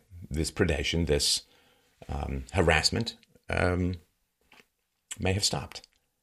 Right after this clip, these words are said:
And it's a shame to me that this didn't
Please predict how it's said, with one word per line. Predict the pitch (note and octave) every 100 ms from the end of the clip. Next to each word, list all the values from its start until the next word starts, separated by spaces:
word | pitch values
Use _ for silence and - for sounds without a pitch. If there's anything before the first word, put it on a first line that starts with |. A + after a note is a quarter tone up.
| _ _ _ _ _ _ _ -
And | D#2 D#2 D#2 D2+ D#2 - _ _ -
it's | F#2+ G#2
a |
shame | - A#2+ A2
to | F2
me | E2
that | D2+ C2+
this | D#2+
didn't | - D#2+ D2+